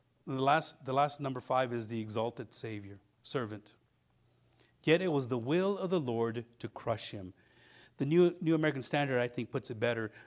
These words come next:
"The Lord was pleased to crush him." Till on the cross, when Jesus died, the wrath of God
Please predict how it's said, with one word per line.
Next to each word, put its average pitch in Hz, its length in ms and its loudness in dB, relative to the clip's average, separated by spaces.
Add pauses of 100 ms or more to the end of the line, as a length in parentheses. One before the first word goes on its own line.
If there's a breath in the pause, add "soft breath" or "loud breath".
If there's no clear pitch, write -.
(280 loud breath)
"The 127 340 2
Lord 127 640 2 (100)
was 120 400 -4
pleased 107 1000 -8 (960)
to 117 100 -10
crush - 400 -10
him." 87 100 -20 (1900)
Till 143 220 2
on 165 160 4
the 196 60 -2
cross, 139 520 -2 (360)
when 110 200 -10
Jesus 135 420 -8
died, 107 380 0 (680 soft breath)
the 123 100 0
wrath 170 560 0 (200)
of 120 200 -4
God 107 600 0